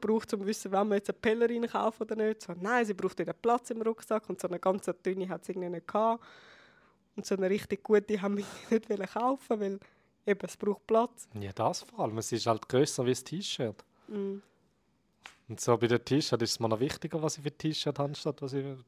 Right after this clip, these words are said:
Speaker 2: Pellerin habe. Ich meine, nass wirst du sowieso. Entweder schwitzt du blöd
Speaker 1: <laughs>
Speaker 2: oder du wirst eh nass draussen. Also kannst du dir die Hause aufhängen, ist ja gleich.
Speaker 1: Ja, es gibt mehr als Gepäck, aber vielleicht sollte man einfach für ein Raincover für deinen Rucksack schauen.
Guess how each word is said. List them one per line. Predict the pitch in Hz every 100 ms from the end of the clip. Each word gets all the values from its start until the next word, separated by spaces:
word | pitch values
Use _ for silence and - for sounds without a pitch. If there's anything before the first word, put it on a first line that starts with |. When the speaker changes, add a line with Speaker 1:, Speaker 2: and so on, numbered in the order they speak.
| _
Speaker 2:
Pellerin | 113 139 110 92
habe. | 95 101 - - -
Ich | 127
meine, | 135
nass | 135 151 -
wirst | 127 120 -
du |
sowieso. | 143 190 147
Entweder | 120 160 127 117
schwitzt | 131 151 - 180 -
du | 180
blöd | 147 165 180 262 269 254
Speaker 1:
<laughs> | 220 247 208 220
Speaker 2:
oder | 139 131
du | 127
wirst | 131 117 -
eh | 156 175
nass | 180 170 -
draussen. | 135 - -
Also | 139 113
kannst | 131 120
du | 131
dir | 120
die |
Hause | 117 120
aufhängen, | 196 - 151 113 -
ist | 113
ja | 120
gleich. | 156 160 -
Speaker 1:
Ja, | 190
es | 208
gibt | 220 196
mehr | 202 208
als | 190 185
Gepäck, | - - 196 196
aber | 190 190 _ _ -
vielleicht | - 202 196 -
sollte | 185 196
man | 170
einfach | 180 -
für | 175
ein | 175 170
Raincover | 165 170 180 - 170 165
für | -
deinen | 160 160 160
Rucksack | 156 - - 170 _
schauen. | 165 165